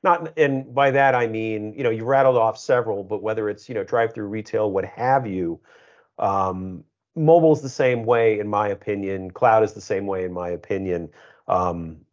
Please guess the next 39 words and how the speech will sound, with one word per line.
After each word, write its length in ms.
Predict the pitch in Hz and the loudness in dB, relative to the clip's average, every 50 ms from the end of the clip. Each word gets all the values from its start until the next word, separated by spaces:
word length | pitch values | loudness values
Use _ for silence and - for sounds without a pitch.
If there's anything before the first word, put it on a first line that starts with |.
| _ _ - | _ _ -4
you 60 | 113 | -2
know, 140 | 98 92 95 | -2 0 2
that's, 340 | 110 135 147 147 147 - | 4 4 4 4 2 -2
that's 220 | - 160 160 156 - | -2 -2 -2 2 2
why 180 | 147 139 127 | 4 4 4
I 80 | 120 117 | 2 0
get 140 | 107 110 101 | -4 -6 -8
excited 280 | 92 - - 107 104 | -8 -4 -4 -2 -2
about 200 | 101 95 92 90 | -2 -4 -4 -6
those 180 | - 92 82 82 | -6 -8 -10 -8
technologies. 800 | - 92 85 - 87 82 85 82 80 80 80 - - - - - | -8 -8 -8 -6 -6 -6 -6 -6 -8 -10 -12 -16 -20 -18 -6 0
Well, 240 | 127 120 101 - - - - - - - | 2 2 2 2 -2 -12 -20 -20 0 6
all 80 | - 160 | 8 8
right. 120 | 156 147 | 8 8
Well, 120 | 147 147 | 6 6
Raj, 320 | 143 165 165 165 156 - - - - - _ - - - - - | 8 10 10 10 8 4 -2 -12 -20 -20 _ -20 -20 -18 -14 -10
you 140 | 143 151 160 | -8 -6 -4
do 100 | 139 180 202 | -2 2 2
have 140 | 196 175 - | 2 2 0
to 60 | 156 | -4
promise 440 | 127 - 160 151 151 151 143 143 - | -4 0 0 0 0 -2 -4 -8 -8
me 100 | 139 123 | -10 -6
that 180 | 110 113 113 | -4 -4 -6
when 280 | 113 120 123 123 120 123 | -4 -6 -6 -6 -6 -6
you, 400 | 120 120 123 123 120 120 120 120 | -6 -6 -6 -6 -4 -4 -2 0
uh, 480 | 117 117 113 113 110 107 107 107 107 - _ _ | 2 2 4 4 4 2 2 0 -2 -6 _ _
have 180 | _ - 135 143 | _ -4 -4 -2
a 40 | 151 | 2
couple 240 | 151 165 160 160 151 | 2 2 2 2 0
of 80 | 143 | -4
more 220 | 139 135 131 131 123 | -2 0 0 0 0
announcements, 500 | 123 120 120 120 120 - 135 123 - - | 0 -2 -2 -4 -6 -8 -10 -10 -10 -8
you 80 | 117 | -6
will 80 | 110 107 | -6 -6
come 280 | - - - 156 143 | -6 -4 -4 -2 2
back 200 | 131 135 127 127 | 4 4 4 4
on 200 | 139 139 175 214 | 4 2 0 0
the 80 | 202 160 | -2 -4
podcast 720 | 120 - 117 107 107 101 95 - 107 101 98 95 92 - | -4 -2 -2 -2 -2 -4 -6 -6 -6 -4 -4 -6 -8 -10